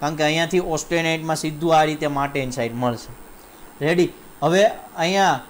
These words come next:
બસો પચાસ કરતાં નીચે આવો એટલે માર્ટેનસાઇટ એવું લખીને આપવાનું છે. તો આ રીતે આખો કર્વ તમારે ડ્રો કરીને આપવાનો છે, ત્રણ ભાગમાં ડિવાઇડ કરવાનો છે. ઉપરનો પોર્શન પરલાઇટ, નીચેનો પોર્શન બેનાઇટ અને એની નીચેનો પોર્શન માર્ટેનસાઇટ. અને આ છે કર્વ મેં તમને સમજાવ્યો એ પ્રમાણે.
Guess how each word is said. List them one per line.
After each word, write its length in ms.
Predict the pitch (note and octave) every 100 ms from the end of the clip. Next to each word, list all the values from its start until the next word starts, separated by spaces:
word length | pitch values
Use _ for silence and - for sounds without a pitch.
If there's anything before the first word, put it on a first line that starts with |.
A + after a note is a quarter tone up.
| - D3+
બસો 280 | E3 G3+
પચાસ 420 | F#3 F3 F#3 F3+ -
કરતાં 320 | F#3 F#3+ F3
નીચે 280 | E3+ E3 F#3
આવો 300 | F3+ F3 E3+
એટલે 180 | D#3+
માર્ટેનસાઇટ 760 | D3+ D3 D#3 F3 E3+ D#3 D#3+ D3+
એવું 200 | D3 D3
લખીને 340 | C3+ D3+ C#3+
આપવાનું 500 | B2 A2+ - A2+ A#2
છે. 140 | A#2+ G2 - - - -
તો 60 | D3
આ 120 | D#3+
રીતે 240 | F#3+ F#3+
આખો 320 | F3+ F3 G3+
કર્વ 320 | F#3+ F#3+ F#3+ F#3+
તમારે 380 | F3+ E3 D#3+
ડ્રો 260 | D#3 D3 D#3+
કરીને 340 | D3 D3 C#3+
આપવાનો 380 | C#3 C3 C#3 C#3
છે, 160 | C#3 E3
ત્રણ 300 | - E3+ E3+
ભાગમાં 400 | D#3 D#3 D#3 D3
ડિવાઇડ 340 | D3 D#3+ D3
કરવાનો 400 | D3+ C3+ B2+ B2+
છે. 220 | B2+ D3+ F#3 - -
ઉપરનો 420 | D#3+ D#3+ F3+ F3 E3
પોર્શન 400 | D#3+ D#3 D#3 C#3+
પરલાઇટ, 480 | C#3+ D3+ F3 F3
નીચેનો 400 | D#3+ D3+ D#3+ D#3
પોર્શન 400 | D3 D3 D3 D3
બેનાઇટ 400 | C#3 C#3+ D#3 E3
અને 200 | D#3 D3+
એની 160 | C#3+ D3+
નીચેનો 420 | D3+ D3 D#3 D3
પોર્શન 380 | C3 C3 - C#3+
માર્ટેનસાઇટ. 680 | C3+ C3+ C#3 C3 A#2 G#2+ F#2+ - - - D3+
અને 160 | D3+
આ 220 | D#3 D3+
છે 220 | E3+ G3 E3+
કર્વ 280 | D#3+ E3
મેં 200 | E3 D#3+
તમને 240 | D#3 D#3 D3+
સમજાવ્યો 500 | D3 D3+ D3+ D3+ D3+
એ 60 |
પ્રમાણે. 500 | D#3 D3+ C#3+ B2 A#2+